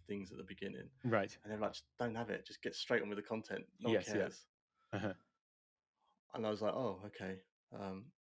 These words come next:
Speaker 1: so weirdly, last week is the last one that's gonna have that little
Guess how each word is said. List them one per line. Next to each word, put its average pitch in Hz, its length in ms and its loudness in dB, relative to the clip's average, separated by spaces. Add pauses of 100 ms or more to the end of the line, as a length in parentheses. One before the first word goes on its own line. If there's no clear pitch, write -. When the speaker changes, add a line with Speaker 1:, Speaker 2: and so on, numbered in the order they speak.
(120)
Speaker 1:
so 107 160 0
weirdly, 104 360 8
last 110 320 8
week 104 220 4
is 98 120 -8
the 104 80 2
last 104 280 6
one 101 100 2
that's 95 120 -6
gonna 101 160 0
have 95 200 -4
that - 180 -2
little - 260 -6